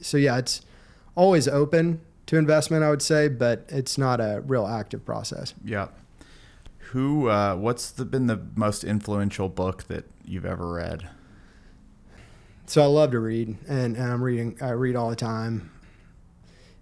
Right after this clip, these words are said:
Speaker 1: It's hard to say one, 'cause in,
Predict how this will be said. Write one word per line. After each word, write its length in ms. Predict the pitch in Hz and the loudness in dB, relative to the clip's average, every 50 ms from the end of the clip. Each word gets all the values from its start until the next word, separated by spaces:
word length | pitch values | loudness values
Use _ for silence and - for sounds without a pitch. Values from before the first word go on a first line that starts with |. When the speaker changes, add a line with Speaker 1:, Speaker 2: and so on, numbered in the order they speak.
| - - - _ - - - - - - | -20 -20 -20 _ -20 -20 -20 -20 -16 -10
Speaker 1:
It's 160 | - 151 - | -8 0 4
hard 160 | 185 185 196 170 | 6 6 6 6
to 60 | 151 | 4
say 280 | - - 156 147 143 | 4 4 4 4 4
one, 520 | 135 120 120 127 123 123 127 135 151 165 160 | 2 2 0 0 0 2 2 2 2 2 2
'cause 300 | 160 147 135 120 110 - | 2 2 2 2 -2 -6
in, 340 | - - 143 139 127 110 | -6 -4 -2 -2 -2 -2